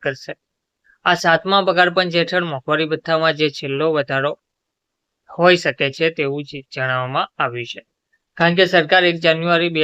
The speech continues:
હજાર છવ્વીસ થી આઠમા પગાર પંચને લાગુ કરવાની યોજના બનાવી રહી છે. આ વખતે દિવાળી વીસ ઓક્ટોબરે છે. આવી સ્થિતિમાં સરકાર સપ્ટેમ્બરના પગારમાં બાકી રકમ ઉમેરીને સરકારી કર્મચારીઓ અને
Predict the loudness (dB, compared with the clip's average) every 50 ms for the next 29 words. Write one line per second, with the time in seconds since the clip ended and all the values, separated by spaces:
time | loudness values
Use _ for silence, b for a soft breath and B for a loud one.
0 | 0 2 2 0 0 0 -4 -6 -4 -4 -6 -8 -6 -4 -2 0 0 0 -2 -4
1 | -8 -8 -6 -6 -6 -4 -2 -4 -4 -4 -10 -16 -12 _ -8 -4 -4 -4 -4 -2
2 | -6 -6 -2 -2 -2 0 0 -2 -2 -2 -4 -6 -6 -4 -4 -4 -4 -4 -4 -2
3 | -2 -2 -2 -2 -2 -4 -4 -6 -10 -16 -20 -20 _ _ _ _ _ _ _ B
4 | B _ _ 4 6 6 4 4 4 4 6 6 4 6 6 6 6 4 2 2
5 | 0 0 0 -2 -2 -2 0 -2 0 2 2 2 2 2 0 0 2 2 2 2
6 | 2 -2 -6 _ _ -6 -4 -4 -4 -2 -2 -4 -2 -4 -6 -6 -2 0 0 0
7 | 0 -4 -8 -10 -10 -10 _ -2 -2 -2 0 -2 -4 -2 0 0 0 0 0 -2
8 | -4 0 0 0 0 0 0 0 -2 0 0 -2 -2 -2 -2 -2 -2 0 0 0
9 | -2 -2 -6 -6 -6 -8 -6 -6 -4 -4 -4 -4 -4 -6 -8 -6 -6 -6 -8 -4
10 | -2 -2 0 0 -2 -4 -6 -6 -6 -8 -10 -8 -6 -6 -6 -6 -6 -6 -4 -4
11 | -6 -6 -8